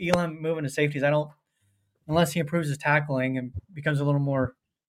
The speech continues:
uh, he just kinda looks scrawny to me <laughs> to be a safety.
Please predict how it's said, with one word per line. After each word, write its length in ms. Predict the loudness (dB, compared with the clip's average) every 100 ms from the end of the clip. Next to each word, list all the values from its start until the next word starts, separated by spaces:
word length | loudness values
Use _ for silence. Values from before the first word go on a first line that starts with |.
| _ _ _ _
uh, 320 | -4 -2 -2 -6 _ -16 -8
he 200 | -4 -2
just 220 | -2 -4
kinda 200 | 0 2
looks 360 | 2 0 -4 -10 _ _ _ 0 0 -14
scrawny 460 | -6 0 2 2 0
to 120 | 2
me 280 | 2 0 -4 -12 _ -6
<laughs> 240 | -6 -4
to 100 | -4
be 180 | 0 2
a 100 | 2
safety. 580 | 4 2 2 0 -4